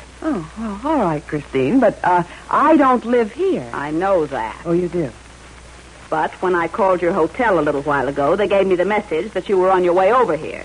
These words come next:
Speaker 1: Mm-hmm.
Speaker 2: So I came over, and when I found the door open, I just walked in.
Speaker 1: Oh, I did leave that message. And Blackie always leaves his door open.
Speaker 2: Oh, he does, does he?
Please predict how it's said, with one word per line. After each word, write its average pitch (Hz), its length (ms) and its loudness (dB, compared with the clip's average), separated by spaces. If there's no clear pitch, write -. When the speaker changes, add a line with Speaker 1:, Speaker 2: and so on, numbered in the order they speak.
Speaker 1:
Mm-hmm. 131 360 -6
Speaker 2:
So 165 320 2
I 208 120 0
came 196 340 -2
over, 175 320 2
and 349 180 -2
when 196 140 -2
I 180 120 -4
found 175 340 0
the 156 40 -4
door 165 220 2
open, 269 300 -2
I 175 140 -4
just - 200 -10
walked 143 260 -4
in. 196 200 -2
Speaker 1:
Oh, 190 140 -2
I 247 140 2
did 214 220 2
leave 233 220 4
that 180 240 4
message. 277 460 2
And 196 120 2
Blackie 226 420 4
always 196 280 2
leaves 202 220 2
his 147 160 -6
door 294 320 0
open. - 120 -8
Speaker 2:
Oh, 143 40 -8
he - 100 -4
does, - 240 -4
does - 220 -10
he? - 140 -16